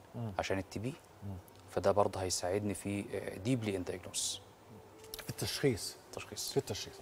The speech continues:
Speaker 1: أنا عايز نضع، آه، يعني زي ما بيقولوا ضوء على معنى مهم في دماغ الناس. الناس كتير قوي بتفكر إنه ألم في المعدة، أنت بتشتكي من ألم في معدتك، في أم المعدة.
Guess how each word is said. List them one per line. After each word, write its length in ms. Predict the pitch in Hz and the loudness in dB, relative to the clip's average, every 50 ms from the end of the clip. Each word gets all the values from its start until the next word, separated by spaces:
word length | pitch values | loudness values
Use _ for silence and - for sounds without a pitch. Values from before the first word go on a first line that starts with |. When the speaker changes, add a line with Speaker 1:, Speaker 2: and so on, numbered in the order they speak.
| - - - - - - 127 | -12 -12 -14 -12 -4 0 2
Speaker 1:
أنا 140 | 131 131 | 2 6
عايز 520 | 113 127 196 247 262 254 208 165 127 113 - - | 12 12 12 12 12 10 4 2 -2 -6 -6 -2
نضع، 440 | 131 120 135 175 175 180 156 147 123 - - - - - - | 4 8 8 10 10 10 8 8 4 -2 -6 -10 -8 -2 0
آه، 120 | 117 113 110 | 2 2 2
يعني 400 | 95 98 107 110 104 107 110 101 - - - 110 107 101 | 0 0 0 0 0 0 0 -2 -6 -8 -8 -6 -2 6
زي 100 | 107 147 | 8 8
ما 60 | 151 151 | 8 8
بيقولوا 280 | 165 165 151 - 127 | 6 2 2 0 0
ضوء 280 | 127 120 175 208 202 - - | 8 12 12 12 12 12 12
على 380 | - 120 135 156 170 170 156 | 8 8 8 10 10 10 8
معنى 340 | 123 113 135 156 151 123 117 | 10 8 8 6 6 2 0
مهم 320 | 113 107 104 139 151 147 135 - - - - - - - - - - - - - - | -2 -2 0 0 0 -2 -4 -6 -12 -16 -16 -16 -16 -18 -18 -18 -18 -18 -12 -6 -4
في 60 | 107 | 0
دماغ 260 | 98 113 135 120 117 | 4 4 4 4 4
الناس. 420 | 113 104 98 92 95 - - - - | 2 0 0 -2 -4 -6 -6 -6 -2
الناس 220 | 107 123 165 - - | 2 2 2 2 0
كتير 260 | - - - 190 - | -2 0 4 4 6
قوي 140 | - 180 165 | 6 6 6
بتفكر 440 | 139 - - - 135 - - - 95 - | 4 2 0 0 -2 0 -2 -6 -4 -4
إنه 140 | 117 113 104 - 175 | -4 -4 6 10 12
ألم 160 | 190 185 151 | 12 12 12
في 140 | - - 151 | 8 4 0
المعدة، 320 | 160 170 175 165 165 - - - - | 0 0 -2 -4 -4 -6 -10 -8 -8
أنت 140 | 147 139 - | -6 -4 -6
بتشتكي 280 | - - - - - - - | -6 -6 -4 -6 -6 -4 -6
من 100 | - - | -4 -2
ألم 140 | 165 165 156 | 0 -2 0
في 140 | - - | 0 -2
معدتك، 400 | 139 135 139 143 160 151 - - - - - | -2 -2 -2 -2 -4 -4 -4 -6 -10 -10 -2
في 120 | - 143 | 0 2
أم 120 | 143 147 143 | 2 2 0
المعدة. 360 | 147 143 151 156 - - | -2 -2 -2 -2 -2 -2